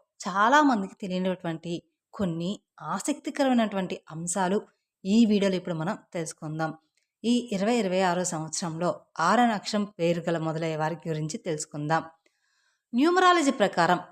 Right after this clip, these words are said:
ఆర్ అనే అక్షరంతో ఎవరి పేరు అయితే ప్రారంభమవుతుందో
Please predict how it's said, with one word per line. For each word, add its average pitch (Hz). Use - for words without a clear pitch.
ఆర్ 202
అనే 180
అక్షరంతో 175
ఎవరి 240
పేరు 254
అయితే 180
ప్రారంభమవుతుందో 160